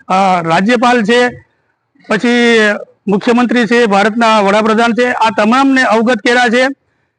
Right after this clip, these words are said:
કારણ કે અત્યારે બોધગયાની અંદર તથાગત બુદ્ધે જે વાત કરી છે, જે ઈશ્વર અને મોક્ષ છે એનાથી મુક્તિની વાત કરી છે, એનાથી વિરુદ્ધ ત્યાં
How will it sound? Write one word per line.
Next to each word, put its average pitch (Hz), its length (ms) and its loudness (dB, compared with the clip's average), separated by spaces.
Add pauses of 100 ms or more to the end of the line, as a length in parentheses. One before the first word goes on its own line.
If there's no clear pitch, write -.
(220)
કારણ 254 320 0
કે 262 300 2
અત્યારે 269 680 0
બોધગયાની 240 580 0
અંદર 247 360 0
તથાગત 233 520 -2
બુદ્ધે 233 300 0
જે 262 120 0
વાત 247 280 0
કરી 254 220 0
છે, 180 180 0 (480)
જે 220 80 -4
ઈશ્વર 269 480 0
અને 247 480 0
મોક્ષ 220 340 0
છે 208 320 -2 (280)
એનાથી 247 260 0
મુક્તિની 262 400 0
વાત 262 200 0
કરી 262 280 0
છે, 247 120 0
એનાથી 254 300 0
વિરુદ્ધ 269 400 2
ત્યાં 220 280 0